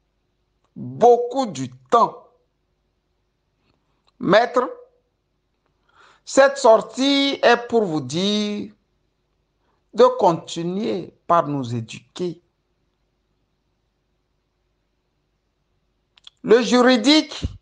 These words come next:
il m'est inconnu, comme la plupart des Togolais. Il vous revient de faire la démonstration que ce généralissime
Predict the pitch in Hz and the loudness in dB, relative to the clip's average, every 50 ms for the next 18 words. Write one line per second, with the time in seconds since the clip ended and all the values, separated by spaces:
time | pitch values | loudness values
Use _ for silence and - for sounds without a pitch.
0 | _ _ _ - 233 240 220 208 196 196 202 196 180 170 160 156 147 - - 165 | _ _ _ 2 4 4 4 4 6 6 6 6 6 4 0 -2 -2 2 4 4
1 | 165 165 170 202 240 233 175 - - - _ _ _ _ _ _ _ _ _ _ | 4 4 2 0 0 0 -2 -4 -10 -20 _ _ _ _ _ _ _ _ _ _
2 | _ _ _ _ _ _ _ _ _ _ _ _ _ _ _ _ _ _ _ _ | _ _ _ _ _ _ _ _ _ _ _ _ _ _ _ _ _ _ _ _
3 | _ _ - - - 196 185 175 156 139 - - - 160 156 - _ - 180 190 | _ _ -2 2 2 2 4 4 2 2 0 -2 -6 -6 -6 -2 _ 2 4 4
4 | 196 196 202 202 190 190 196 226 233 - - - - 113 117 - - 123 120 120 | 4 4 2 0 -4 -8 -10 -16 -20 -20 -18 -16 -14 -14 -12 -10 -10 -10 -8 -8
5 | 120 113 117 120 127 139 131 - - - _ _ _ _ _ _ _ _ _ _ | -8 -6 -4 -2 -2 -2 -4 -6 -16 -20 _ _ _ _ _ _ _ _ _ _
6 | _ _ - - - - _ _ _ - 285 302 285 262 208 175 202 226 220 196 | _ _ -20 -20 -20 -20 _ _ _ 2 4 4 4 4 2 4 4 6 6 8
7 | 202 220 233 214 185 185 226 247 262 269 277 277 269 - - - _ _ _ _ | 8 6 6 4 2 0 2 2 4 2 2 0 -2 -4 -8 -12 _ _ _ _
8 | - 180 226 233 233 - 302 311 285 247 208 170 160 160 147 131 165 196 202 190 | 2 2 2 2 4 4 4 4 4 2 2 2 2 2 4 4 2 4 4 2
9 | 190 185 180 - - - - - 175 170 165 - - - 220 214 226 233 - - | 0 0 0 -2 -8 -12 -8 -6 -4 -4 -4 -6 -6 -6 -4 -4 -4 -4 -6 -12
10 | _ _ _ _ _ _ _ _ _ _ _ _ _ _ _ _ _ _ _ _ | _ _ _ _ _ _ _ _ _ _ _ _ _ _ _ _ _ _ _ _
11 | _ _ _ _ _ _ _ _ _ _ _ _ _ _ _ _ _ _ _ _ | _ _ _ _ _ _ _ _ _ _ _ _ _ _ _ _ _ _ _ _
12 | _ _ - 302 294 285 277 - 226 190 175 127 165 175 185 180 180 175 175 170 | _ _ 2 4 4 4 4 4 4 4 4 2 -2 0 2 2 4 4 2 2
13 | 165 165 156 - - - - - - 226 240 233 240 330 | 0 -4 -8 -10 -12 -14 -12 -8 -6 -4 -4 -4 -4 -6